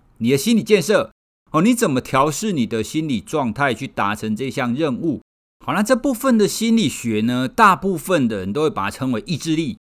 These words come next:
哦，你只要发挥你的意志力，你就可以持续的维持你的节食计划，然后你就可以减重成功啦。可是意志力这一点呢，听起来好像又很简单，可是实际上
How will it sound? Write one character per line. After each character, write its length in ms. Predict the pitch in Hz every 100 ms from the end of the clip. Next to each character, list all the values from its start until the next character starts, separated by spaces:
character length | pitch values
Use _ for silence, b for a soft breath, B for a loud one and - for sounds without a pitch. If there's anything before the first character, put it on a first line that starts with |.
| _ _
哦， 120 | 123
你 100 | 147
只 100 | 220
要 140 | 208 214
发 240 | 220 214
挥 140 | 208 226
你 100 | 208
的 100 | 175
意 200 | 190 151
志 180 | 190
力， 120 | 175 165
你 100 | 95
就 160 | 165
可 260 | - - 143
以 160 | 156
持 320 | 104 - 120 135
续 340 | - 214 156
的 220 | 113 101 -
维 180 | 113 131
持 220 | - 139
你 160 | 123 92
的 280 | 110 98 92
节 160 | 90 147
食 140 | 139
计 160 | 185 170
划， 260 | 180 120 90
然 100 | 117
后 80 |
你 80 | 120
就 140 | 104 135
可 80 |
以 40 | 131
减 140 | 113
重 160 | 120 160
成 140 | 127
功 180 | 143 160
啦。 260 | 151 135 139 _ _ _ _
可 80 | -
是 160 | 220 285
意 100 | 240
志 160 | 269
力 140 | 262 220
这 120 | 240
一 40 |
点 180 | 220 147
呢， 120 | 135
听 260 | 131 240 240
起 140 | -
来 100 | 113
好 180 | 104 101
像 160 | 113 170
又 120 | 165
很 260 | 110 127
简 260 | 135 117 80
单， 320 | - 101 92 b b _
可 100 | 226
是 60 | 220
实 120 | 220
际 160 | 220
上 380 | 220 247 165 98